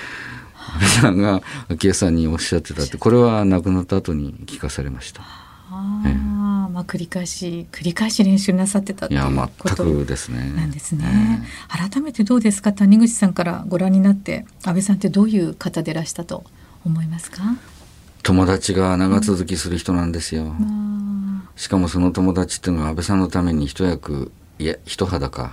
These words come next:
Speaker 1: 一肌、
Speaker 2: うん。
Speaker 1: 二肌脱いでやろうどころか。
Speaker 2: うん。はい。
Speaker 1: なんなら火の中でも、水の中でも行ってやろうかっていう、こういう強い友達をね、
Speaker 2: うん。
Speaker 1: 学生の頃からずっと持ってる人で。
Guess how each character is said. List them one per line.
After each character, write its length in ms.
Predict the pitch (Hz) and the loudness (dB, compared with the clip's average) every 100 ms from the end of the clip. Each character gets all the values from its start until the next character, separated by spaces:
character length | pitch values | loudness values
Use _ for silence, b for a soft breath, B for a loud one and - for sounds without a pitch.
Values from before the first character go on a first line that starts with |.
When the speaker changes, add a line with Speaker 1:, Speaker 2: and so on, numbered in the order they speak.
| - | -8
Speaker 1:
一 200 | 190 82 | -4 -2
肌、 220 | 73 71 | -2 -4
Speaker 2:
う 20 | 69 | -6
ん。 20 | |
Speaker 1:
二 180 | - 67 | -6 -6
肌 320 | 67 62 - - 208 196 - - | -4 -6 -10 -4 -2 -2 -4 -2
脱 80 | 85 | 0
い 40 | |
で 80 | 71 | 0
や 80 | 69 | 0
ろ 200 | 65 - | -2 -4
う 20 | |
ど 80 | 76 | -4
こ 100 | 71 | -4
ろ 100 | 65 | -2
か。 120 | - | -2
Speaker 2:
う 40 | 58 | -2
ん。 20 | |
は 60 | |
い。 40 | - B B B B B B B B B - | -6 B B B B B B B B B -2
Speaker 1:
な 100 | 90 | 2
ん 40 | |
な 120 | 107 | 2
ら 80 | 85 | 2
火 100 | 80 | 6
の 140 | 117 87 | 6 4
中 240 | 71 67 | 0 -4
で 80 | 64 | -4
も、 220 | 62 60 | -6 -4
水 180 | 80 90 | 0 4
の 140 | 123 | 4
中 180 | 117 90 | 4 2
で 60 | 67 | -2
も 80 | 67 | -4
行 80 | |
っ 20 | 62 | -2
て 80 | |
や 60 | - | -2
ろ 80 | - | -2
う 20 | |
か 80 | 131 | -6
っ 40 | |
て 120 | - | -10
い 60 | 117 | -12
う、 60 | 104 - B B B B B - | -14 -16 B B B B B -18
こ 260 | - - - | -14 -10 -8
う 20 | |
い 160 | 62 | -6
う 60 | 60 - | -6 -4
強 500 | - 71 50 50 67 | -4 -4 -8 -10 -6
い 120 | 85 | -2
友 180 | 76 73 | 0 2
達 300 | 69 - 69 | 0 0 -2
を 60 | 64 | -2
ね、 240 | 71 85 87 - - - | -2 -4 -10 -18 -20 -4
Speaker 2:
う 40 | 226 | -2
ん。 100 | - | 0
Speaker 1:
学 160 | 226 | 2
生 100 | - | 4
の 120 | 101 | 4
頃 180 | 101 87 | 4 0
か 100 | 71 | -2
ら 140 | 58 - | -10 -8
ず 140 | - | -6
っ 240 | 64 50 64 - | -6 -6 -12 -10
と 280 | - 87 - - | -6 -6 -8 -8
持 80 | 65 | -8
っ 40 | 65 | -8
て 140 | - | -10
る 100 | 104 | -12
人 200 | - | -14
で。 80 | - | -16